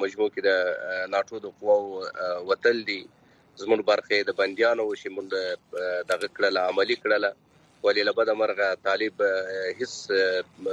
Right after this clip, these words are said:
تعهد، نه دی عملي کړی. د سولې په برخه کې سوله کاملاً دا د افغانستان د خلکو، او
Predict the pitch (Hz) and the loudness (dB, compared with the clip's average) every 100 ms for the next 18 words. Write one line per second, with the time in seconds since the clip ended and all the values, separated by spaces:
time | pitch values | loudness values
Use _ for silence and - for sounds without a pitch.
0 | - 101 92 113 120 107 101 - _ - | 0 2 2 0 2 4 4 0 _ -20
1 | - - 95 95 98 110 107 98 95 95 | -10 -2 2 2 2 2 2 0 -2 -4
2 | 98 - 101 98 - _ _ _ _ - | -2 0 0 -2 -6 _ _ _ _ 2
3 | 147 143 - 165 156 120 127 131 - 101 | 4 2 -2 -6 -4 0 2 2 -2 -6
4 | - 135 147 104 - 113 110 101 98 95 | -6 -4 -2 -2 0 0 2 2 2 0
5 | - _ - - 98 110 117 104 98 92 | -6 _ -6 -2 0 2 2 0 -2 -4
6 | - 90 - 107 98 98 104 101 95 87 | -6 -8 -2 -2 0 -2 -4 -2 -2 -2
7 | 85 - 90 90 90 80 92 | -4 -6 -6 -4 -4 -2 0